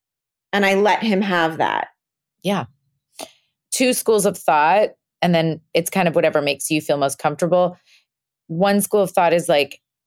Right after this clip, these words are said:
Speaker 2: "We don't have the luxury. Kids need to adapt to being able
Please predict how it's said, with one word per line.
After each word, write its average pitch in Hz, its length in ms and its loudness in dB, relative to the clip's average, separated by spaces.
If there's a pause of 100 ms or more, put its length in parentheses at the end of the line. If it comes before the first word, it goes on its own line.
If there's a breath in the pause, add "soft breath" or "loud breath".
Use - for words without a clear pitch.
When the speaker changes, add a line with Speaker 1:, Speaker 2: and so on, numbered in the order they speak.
(240)
Speaker 2:
"We 147 140 0
don't 202 140 2
have 202 80 0
the 190 80 4
luxury. 160 720 2
Kids 170 280 -4
need 165 260 -2
to 170 100 0
adapt 143 640 0
to 143 520 0 (440)
being 151 240 0
able 143 420 0